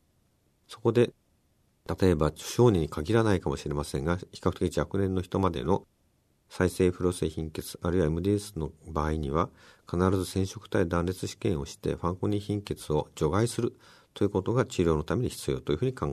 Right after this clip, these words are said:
えられました。それからファンコニー貧血は、例えば骨髄移植で血液の病気が治っても、その後に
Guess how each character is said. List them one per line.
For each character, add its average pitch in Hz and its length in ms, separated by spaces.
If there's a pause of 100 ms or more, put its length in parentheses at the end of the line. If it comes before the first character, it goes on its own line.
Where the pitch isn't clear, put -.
え 64 60
ら 60 80
れ 58 60
ま - 120
し - 100
た。 - 100 (1200)
そ - 140
れ 101 100
か 104 100
ら 101 60
フ 101 100
ァ 95 40
ン 95 40
コ 107 100
ニ 107 80
ー 104 40
貧 104 100
血 90 220
は、 80 80 (200)
例 95 80
え 90 40
ば 80 180
骨 - 180
髄 98 180
移 92 40
植 82 240
で 76 220 (280)
血 - 280
液 98 180
の 76 120
病 85 160
気 - 140
が 71 60
治 76 280
っ - 20
て - 200
も、 90 240 (440)
そ - 180
の 98 160
後 101 220
に 73 240